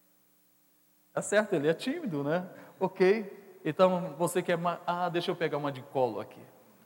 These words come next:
Fica mais fácil. Essa aqui eu sei que não é tímida de jeito nenhum. Vamos ver. Vem cá. Solta, solta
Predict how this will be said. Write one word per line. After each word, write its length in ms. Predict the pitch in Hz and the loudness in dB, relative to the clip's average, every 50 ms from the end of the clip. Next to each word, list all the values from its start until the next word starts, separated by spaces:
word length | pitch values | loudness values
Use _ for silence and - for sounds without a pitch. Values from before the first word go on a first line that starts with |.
| _ _ _ _ _ _ - | _ _ _ _ _ _ -8
Fica 220 | - 151 147 156 | -6 -2 -2 0
mais 300 | 143 143 151 151 151 - - | 0 0 -2 -2 -4 -6 -2
fácil. 480 | - 135 113 - - - - - - - - - - _ _ _ _ _ _ _ _ _ _ _ _ _ _ _ _ _ _ _ _ _ _ _ _ _ _ _ _ - | 0 0 0 -2 -6 -10 -10 -10 -12 -18 -20 -20 -20 _ _ _ _ _ _ _ _ _ _ _ _ _ _ _ _ _ _ _ _ _ _ _ _ _ _ _ _ -2
Essa 300 | - 160 196 190 - 202 | 2 2 2 4 4 0
aqui 160 | 175 - - | 2 4 4
eu 80 | 214 220 | 4 4
sei 220 | 214 - 202 190 | 6 6 4 4
que 80 | 170 190 | 4 2
não 100 | 175 175 | -2 -2
é 60 | 165 | -2
tímida 400 | 156 - - 185 170 170 170 165 | -2 -2 -6 -4 -2 0 0 0
de 120 | 151 160 | 2 0
jeito 460 | 143 127 127 156 185 190 185 190 185 180 | -2 0 2 4 4 4 4 2 -2 -2
nenhum. 340 | 175 170 151 139 131 127 120 - - - - - - - - - - - - - - _ _ _ _ - | 0 0 -2 -2 -4 -4 -8 -12 -16 -20 -18 -18 -18 -18 -18 -20 -20 -20 -20 -20 -20 _ _ _ _ 0
Vamos 240 | 143 160 165 165 | 2 2 4 6
ver. 520 | 165 170 170 160 131 117 110 - - - - - - 139 - - - - - - - - - - - | 8 8 8 8 6 4 0 -4 -10 -14 -14 -16 -16 -16 -16 -20 -20 -20 -20 -20 -20 -20 -20 -8 -2
Vem 140 | 131 147 147 | 0 0 2
cá. 280 | - 180 147 131 117 107 - - - - - - - - - - - - - _ _ _ 110 127 120 - - _ _ _ _ _ _ _ _ _ _ _ _ _ | 4 2 2 2 0 -4 -10 -16 -18 -18 -20 -20 -20 -20 -20 -20 -20 -20 -20 _ _ _ -20 -20 -20 -20 -20 _ _ _ _ _ _ _ _ _ _ _ _ _
Solta, 720 | - 170 180 180 180 185 170 143 117 - - - - - - | 6 8 8 8 10 8 8 8 6 0 -8 -10 -12 -14 -14
solta 840 | - - - - 185 196 180 185 190 - 160 151 143 - - - | -14 -4 4 6 8 8 8 6 4 4 4 4 4 -2 -6 -12